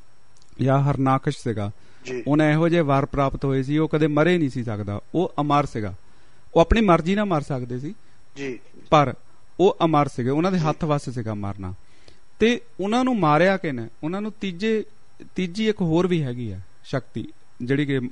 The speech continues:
Speaker 1: ਮਰਨ ਦਾ ਕਾਨਸੈਪਟ, ਉਹ ਹੈਗਾ
Speaker 2: ਜੀ।
Speaker 1: ਅਬਿਨਾਸ਼ੀ, ਕਿ ਜਿਹੜਾ ਕਦੇ ਖਤਮ ਹੀ ਨਾ ਹੋਵੇ, ਉਹ
Speaker 2: ਜੀ।
Speaker 1: ਅਮਰ ਨੂੰ ਮਾਰ ਸਕਦਾ ਇਕੱਲਾ।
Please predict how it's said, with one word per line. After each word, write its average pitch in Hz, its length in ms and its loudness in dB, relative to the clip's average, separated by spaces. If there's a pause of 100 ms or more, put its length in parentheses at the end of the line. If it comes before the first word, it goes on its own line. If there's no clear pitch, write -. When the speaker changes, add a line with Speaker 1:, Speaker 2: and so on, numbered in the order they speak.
Speaker 1:
ਮਰਨ 135 480 2
ਦਾ 135 100 0
ਕਾਨਸੈਪਟ, 120 480 -4
ਉਹ 175 200 2
ਹੈਗਾ 185 140 0
Speaker 2:
ਜੀ। - 80 -2
Speaker 1:
ਅਬਿਨਾਸ਼ੀ, 139 560 -2 (920)
ਕਿ 147 60 -2
ਜਿਹੜਾ 165 300 2
ਕਦੇ 208 280 0
ਖਤਮ 170 320 0
ਹੀ 190 100 2
ਨਾ 190 100 2
ਹੋਵੇ, 180 300 2
ਉਹ 208 180 6
Speaker 2:
ਜੀ। 208 60 6
Speaker 1:
ਅਮਰ 185 220 4
ਨੂੰ 185 140 -4
ਮਾਰ 139 200 -2
ਸਕਦਾ 98 300 -10
ਇਕੱਲਾ। 90 340 -10